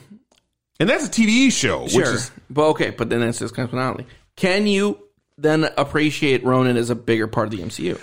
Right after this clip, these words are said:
Speaker 1: I do. I, I think, like, as a Kree and that whole, like,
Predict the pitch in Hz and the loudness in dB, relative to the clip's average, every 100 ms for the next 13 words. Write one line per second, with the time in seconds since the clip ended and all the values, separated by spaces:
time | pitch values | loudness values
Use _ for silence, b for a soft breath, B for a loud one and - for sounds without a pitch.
0 | - 180 220 156 - - 160 175 175 185 | -4 0 2 2 0 -2 0 0 -2 -2
1 | 202 202 196 - 151 139 135 139 151 147 | 0 0 -2 -2 0 0 0 -2 0 -2
2 | - - 185 165 131 110 80 123 123 131 | -4 0 2 2 2 0 2 2 0 0
3 | 135 139 131 123 127 117 98 | 2 4 4 2 2 0 -2